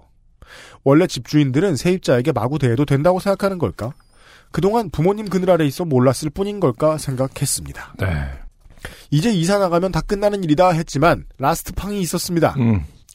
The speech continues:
Speaker 1: 팡! <laughs> 어떠시죠? <laughs> 제가 이사 갈 집과 날짜 조정할 때 그분들이 대신 잔금을 일찍 달라고 부탁하셨어요.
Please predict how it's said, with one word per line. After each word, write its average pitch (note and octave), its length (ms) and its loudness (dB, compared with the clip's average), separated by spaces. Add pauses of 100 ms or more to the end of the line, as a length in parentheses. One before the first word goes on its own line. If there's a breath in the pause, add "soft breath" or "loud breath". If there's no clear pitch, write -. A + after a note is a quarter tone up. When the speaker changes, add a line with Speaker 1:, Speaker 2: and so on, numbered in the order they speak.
(140)
Speaker 1:
팡! - 140 0 (200)
<laughs> - 160 -12
어떠시죠? - 560 -2 (180)
<laughs> - 1700 -10
제가 G3+ 260 0
이사 G#3 220 0
갈 G3+ 180 2
집과 G3 340 0
날짜 D3 280 2
조정할 D#3 380 2
때 D#3+ 300 2
그분들이 D#3 460 -2
대신 B2 360 0
잔금을 C#3+ 500 0
일찍 G3+ 380 -4
달라고 B3 380 2
부탁하셨어요. G2+ 1160 -2